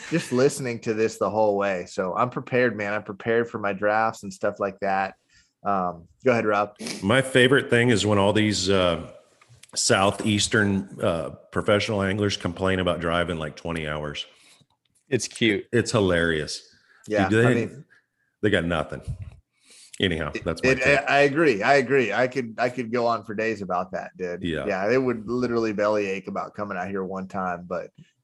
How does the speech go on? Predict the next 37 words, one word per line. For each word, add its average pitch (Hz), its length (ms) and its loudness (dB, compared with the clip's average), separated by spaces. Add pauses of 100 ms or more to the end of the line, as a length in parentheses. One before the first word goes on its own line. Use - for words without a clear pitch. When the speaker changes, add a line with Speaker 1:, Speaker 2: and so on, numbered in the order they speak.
(140)
Speaker 1:
we 113 100 -2
do 113 140 2
it 107 80 0
every 135 180 2
Speaker 3:
<laughs> - 20 0
Speaker 1:
time. - 240 -2 (140)
You 107 100 -8
know, 95 220 -6
it 131 100 2
is 147 160 2
what 127 140 2
it 110 100 -2
is. 131 200 -2
It's - 140 -2
all 110 160 4
good. - 240 0
Speaker 3:
<laughs> 110 200 -6
Speaker 1:
Uh, 92 320 0 (360)
y-, 123 220 -4
you 123 180 2
only 127 200 2
know 127 160 2
what 123 180 2
you 120 100 -2
know. 131 300 -2
So. 92 320 -4 (240)
Speaker 2:
Yep. 104 420 2 (580)
Speaker 1:
Um, 101 600 4 (140)
but 123 160 4
overall, 151 400 6
that 131 240 4
lake, 117 320 0
man, 101 220 -6
it's 107 120 -6
just 117 160 -6
crazy. 107 380 2
It, 117 140 -4